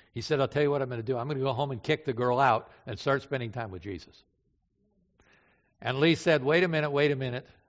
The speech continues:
I didn't tell you to kick the girl out.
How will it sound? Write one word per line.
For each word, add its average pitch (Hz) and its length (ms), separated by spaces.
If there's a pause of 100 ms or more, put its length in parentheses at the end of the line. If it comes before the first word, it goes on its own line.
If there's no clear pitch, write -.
(1040)
I 120 120
didn't 156 200
tell 180 160
you 180 80
to 151 80
kick - 240
the 151 80
girl 123 260
out. 104 360